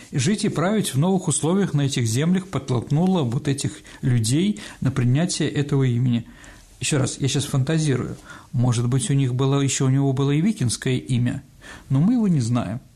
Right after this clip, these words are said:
В то же время Василий Татищев и более поздние историки обращали внимание, а, на некие византийские источники, в которых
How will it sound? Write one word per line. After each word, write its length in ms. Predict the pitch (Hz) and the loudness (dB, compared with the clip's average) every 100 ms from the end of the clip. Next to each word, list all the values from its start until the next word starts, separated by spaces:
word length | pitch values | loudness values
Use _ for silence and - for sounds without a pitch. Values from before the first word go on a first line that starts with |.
| - - | -20 -20
В 100 | - | -16
то 140 | - 175 | -4 -2
же 160 | 180 | 2
время 360 | 175 202 196 143 | 2 2 2 2
Василий 420 | 135 135 160 143 | 2 0 0 0
Татищев 640 | 143 147 175 185 - 120 | 0 -2 -2 -2 -2 -2
и 40 | 135 | 0
более 260 | 131 143 | 2 2
поздние 340 | 139 143 135 143 | 2 0 0 0
историки 540 | 139 220 190 - 120 - - - - | -2 -2 -2 0 -4 -6 -16 -18 -6
обращали 480 | 123 123 139 220 214 | -2 0 0 0 2
внимание, 720 | 208 214 190 165 131 120 123 - - _ _ | 4 4 4 4 2 2 -2 -8 -20 _ _
а, 220 | - 135 127 | -2 2 4
на 140 | 139 | 2
некие 300 | 170 160 151 | 2 0 0
византийские 580 | 139 151 143 147 - 147 | 0 0 -2 -4 -4 -6
источники, 420 | - 226 - 147 | -2 -4 -2 -4
в 80 | 135 | -2
которых 400 | 143 143 156 | -4 0 0